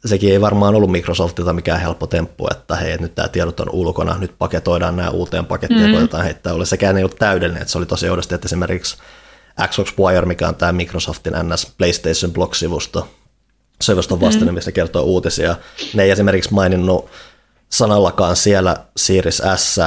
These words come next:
Speaker 1: ennen kuin sit se vielä se seuraavan päivän Series X-tiedot tuli ulos. Et siellä oli
Speaker 2: Mm.
Speaker 1: vähän semmoista repaleista ja muuta.
Speaker 2: Mut silleen mua surettaa, että niiltä tavallaan ryövättiin nyt se iso fanfaari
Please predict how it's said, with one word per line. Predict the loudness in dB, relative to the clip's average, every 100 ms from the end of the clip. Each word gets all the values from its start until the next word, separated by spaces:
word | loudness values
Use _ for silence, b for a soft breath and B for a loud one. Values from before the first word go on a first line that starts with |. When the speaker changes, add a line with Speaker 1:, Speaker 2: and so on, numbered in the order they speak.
| 0
Speaker 1:
ennen | -2 -4
kuin | -4
sit | -4
se | -2 -2
vielä | -2 -2
se | -2 -4 -2
seuraavan | -2 0 0 -2
päivän | -2 -2 -2
Series | -2 -2 -2 -2 -2 -4
X-tiedot | -4 -6 -6 -8
tuli | -6 -6 -4
ulos. | -4 -4 -8 -10
Et |
siellä | -6 -4 -2
oli |
Speaker 2:
Mm. | 0
Speaker 1:
vähän | 0 0
semmoista | 0 -2 -4 -4 -2
repaleista | -4 -2 -4 -4 -6 -4
ja | -4
muuta. | -2 -4 -6 b b b b b b _
Speaker 2:
Mut | -2 2
silleen | 4 4
mua | 4 4
surettaa, | 4 2 0 0
että | 2
niiltä | 2 0 -2
tavallaan | 0 4 4 4
ryövättiin | 2 2 0 0 0 2
nyt | 0
se | 0 -2
iso | 0 2 2
fanfaari | 2 2 2 2 0 -2